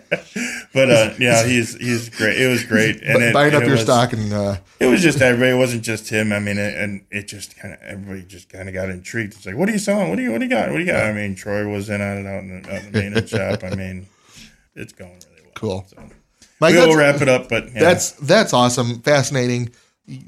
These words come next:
Speaker 2: Lot, lot going on there. And I, we didn't even touch on the, the, the woodworking aspect, really.
Speaker 1: No.
Speaker 2: Uh, anything there, but, um,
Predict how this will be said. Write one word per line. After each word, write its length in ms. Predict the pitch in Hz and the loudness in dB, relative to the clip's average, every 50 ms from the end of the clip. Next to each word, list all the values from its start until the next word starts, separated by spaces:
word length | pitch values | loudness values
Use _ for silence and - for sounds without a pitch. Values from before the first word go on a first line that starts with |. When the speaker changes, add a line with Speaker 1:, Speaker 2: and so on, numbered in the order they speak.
| - - | -12 -6
Speaker 2:
Lot, 600 | 127 123 120 120 131 135 135 131 131 123 - - - | -4 -2 -2 2 2 4 6 6 4 2 0 -4 -4
lot 320 | 120 117 117 117 107 123 | -2 0 2 2 2 2
going 180 | 120 117 113 113 | 2 2 4 4
on 120 | 120 117 | 2 2
there. 140 | 120 120 120 | 2 0 0
And 80 | 120 | 2
I, 80 | 131 131 | 0 0
we 160 | 139 165 190 | 2 2 2
didn't 180 | 170 185 160 139 | 2 2 2 2
even 140 | 123 117 113 | 2 0 0
touch 300 | - 127 113 110 - 117 | 0 -2 -2 0 0 0
on 400 | 113 113 107 110 117 131 127 117 | 0 0 -2 -4 -6 -10 -8 -6
the, 100 | 120 113 | -6 -6
the, 200 | 127 117 120 104 | -4 -6 -6 -6
the 180 | 120 110 107 | -4 -4 -6
woodworking 580 | 104 104 113 110 107 110 110 107 104 113 107 110 | -2 -2 -2 -2 0 -2 -4 -4 -4 -6 -6 -6
aspect, 480 | 107 107 110 - - 113 107 104 - | -6 -6 -6 -6 -4 -4 -4 -4 -4
really. 320 | - 110 110 107 107 104 101 - _ _ _ _ - | -6 -4 -4 -2 -4 -4 -6 -8 _ _ _ _ -4
Speaker 1:
No. 200 | 113 120 113 101 | -2 0 0 0
Speaker 2:
Uh, 140 | 110 107 - - | 0 -2 -2 -4
anything 560 | 113 104 113 117 110 107 104 - - 107 107 | -4 -2 -2 0 0 0 -2 -2 -4 -4 -2
there, 120 | 107 107 | -2 -2
but, 320 | 101 107 110 110 98 80 113 120 | 0 0 0 0 0 0 0 2
um, 320 | 107 113 113 110 107 107 | 2 2 2 0 0 -4